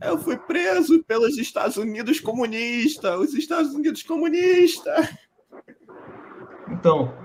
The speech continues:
Speaker 2: é, as cartas estão na mesa. Constantino deixou lá o que está por vir. Então, amigo, pra quem não sabe, amigo, por favor, amigo, veja os podcasts antigos. Constantino tinha o maior salário da Jovem Pan. Era óbvio que ele ia sair. Não tem nada a ver, tipo assim, é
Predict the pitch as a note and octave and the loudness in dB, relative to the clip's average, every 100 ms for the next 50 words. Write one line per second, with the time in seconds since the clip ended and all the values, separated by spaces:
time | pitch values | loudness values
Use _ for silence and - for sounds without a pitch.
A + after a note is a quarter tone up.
0 | - - - F3+ F3+ G3 A#3 A3+ F#3+ A3 | -10 -6 -2 2 4 8 6 6 2 4
1 | A3+ F3+ F3 F3 G3 F#3+ G3+ G3+ G3+ G#3+ | 8 8 8 4 0 -2 -2 -2 0 2
2 | G3+ F3+ D#3 D#3+ - - F#3+ G3 G3 A3 | 2 2 4 6 6 4 -2 -4 -2 -2
3 | A3 F#3 F#3 C4 G#3 E3 E3+ A3 F4+ G4+ | 2 0 6 10 10 8 2 -4 -2 0
4 | C#4 G3 F#3+ F3 D#3 D3 C#3 C#3+ - _ | 2 8 8 8 6 0 -4 -8 -16 _
5 | A4 A4+ G4+ F3 F3+ D#3 C#3+ D#3 A#3+ G4 | 2 4 6 8 6 6 2 2 2 2
6 | - C4 A#3+ A#3 B3 G#3+ F3+ - - - | 6 8 8 6 2 0 -4 -6 -14 -8
7 | - - - C4+ C#4+ B3 G#3 A#3+ B3+ F#3+ | -4 -4 0 2 4 8 10 10 10 10
8 | F#3+ F#3+ E3+ D#3+ D#3+ D3 C3+ D3 B2 - | 10 10 10 10 8 6 0 2 2 0
9 | - _ _ E3+ G#3+ G#3 A#3 B3 F3+ - | -10 _ _ 4 8 10 12 10 8 4
10 | F3+ E3 - C#3 B2+ B2+ - _ E3+ F3+ | 6 8 6 2 0 -2 -10 _ -8 -4
11 | A3 A#3 C#5 D#4 G3 G#3+ E3+ F3 G3 F#3+ | 6 10 12 12 10 6 2 -2 -2 0
12 | C#3 - | 0 -2